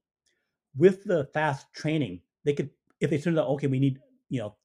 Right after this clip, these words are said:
three D radar or something like that," they could put that back in, and with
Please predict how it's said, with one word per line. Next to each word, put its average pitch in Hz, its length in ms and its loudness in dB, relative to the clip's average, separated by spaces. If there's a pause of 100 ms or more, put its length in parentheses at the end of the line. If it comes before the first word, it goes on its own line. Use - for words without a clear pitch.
(120)
three 135 200 -2
D 123 120 -2
radar 113 360 -2
or 101 40 -4
something 107 200 -10
like 113 160 -10
that," - 40 -20 (320)
they 139 80 -4
could 120 120 -6
put 175 140 2
that 147 120 4
back 120 240 -4
in, 139 240 2 (460)
and 147 260 2
with 143 260 2